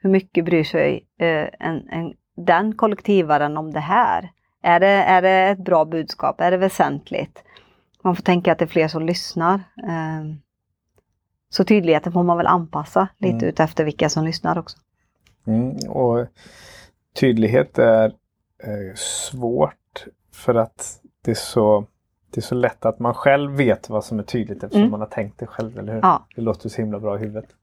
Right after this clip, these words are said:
Speaker 1: Ja, det gör det
Speaker 2: Sen
Speaker 1: ofta.
Speaker 2: så ska det tas emot av någon också,
Speaker 1: <gasps>
Speaker 2: som inte har alls den bakgrundsinformationen som du sitter
Speaker 1: Mm.
Speaker 2: på i din roll och sådär.
Speaker 1: Mm.
Speaker 2: Ehm, för det kan också uppfattas som orättvist och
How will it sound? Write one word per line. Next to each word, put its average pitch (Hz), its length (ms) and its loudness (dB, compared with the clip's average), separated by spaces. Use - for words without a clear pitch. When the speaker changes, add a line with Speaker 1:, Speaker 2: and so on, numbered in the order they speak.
Speaker 1:
Ja, 185 240 4
det 202 120 4
gör 180 100 6
det - 60 2
Speaker 2:
Sen - 140 4
Speaker 1:
ofta. - 180 0
Speaker 2:
så 180 60 0
ska 127 120 0
det 123 160 2
tas 123 300 -2
emot 120 360 -4
av 123 120 0
någon 98 240 0
också, 98 560 -2
Speaker 1:
<gasps> - 20 -16
Speaker 2:
som 104 200 -6
inte 104 220 -2
har 98 80 4
alls 113 400 0
den 101 260 0
bakgrundsinformationen 104 1300 -2
som 104 280 -6
du 101 140 -4
sitter 170 300 4
Speaker 1:
Mm. 208 120 2
Speaker 2:
på 196 180 0
i 98 40 -4
din 95 240 -2
roll 98 300 -4
och - 260 -8
sådär. - 280 -14
Speaker 1:
Mm. 208 160 2
Speaker 2:
Ehm, 98 520 -6
för - 140 -4
det 113 100 2
kan 123 140 2
också 113 240 0
uppfattas 107 440 0
som 117 220 0
orättvist 107 1080 0
och 92 300 -2